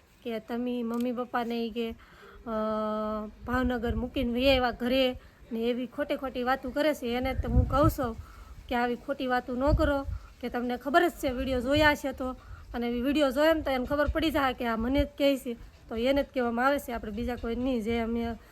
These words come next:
ખોટી વાતું કરી છે ને એને જ કહેવામાં આવે છે. કેમ કે ખોટે ખોટી વાતું કર્યું છે અમારા સગા સંબંધીને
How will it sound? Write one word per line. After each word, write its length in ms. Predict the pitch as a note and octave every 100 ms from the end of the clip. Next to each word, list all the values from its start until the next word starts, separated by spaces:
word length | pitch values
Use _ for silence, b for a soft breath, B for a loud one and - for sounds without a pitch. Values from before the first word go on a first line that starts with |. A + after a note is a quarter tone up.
| B B -
ખોટી 240 | C4+ C4+
વાતું 240 | C4 C4+ B3+
કરી 220 | D4 D#4
છે 140 | E4
ને 140 | B3+ A#3+
એને 160 | B3
જ 40 | A#3+ -
કહેવામાં 320 | A3+ A3+ C4+
આવે 180 | C#4+ B3
છે. 200 | A3 A3 b b b C4
કેમ 200 | A#3+ A#3+
કે 260 | A#3 A#3
ખોટે 260 | A3 C#4+ C#4
ખોટી 260 | B3 A#3
વાતું 280 | A#3+ B3+ A#3+
કર્યું 260 | C4 D4+ C4+
છે 120 | B3
અમારા 260 | A#3 A3+ A#3
સગા 300 | A#3+ A#3 A#3
સંબંધીને 560 | B3+ B3 A3 A3 G#3